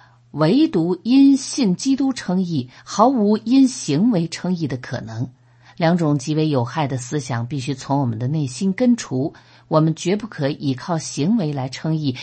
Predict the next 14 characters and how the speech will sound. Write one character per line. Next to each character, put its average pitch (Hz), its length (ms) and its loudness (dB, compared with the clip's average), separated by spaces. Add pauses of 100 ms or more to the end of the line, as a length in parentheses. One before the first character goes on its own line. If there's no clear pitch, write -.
(120)
也 165 140 2
不 196 160 -4
可 143 280 -4
以 127 180 -6
行 147 340 -4
为 185 140 -2
夸 240 300 -6
口。 - 340 -10 (480)
圣 180 240 0
经 180 200 0
教 156 180 0
导 143 160 0
我 131 140 0
们， 120 160 -2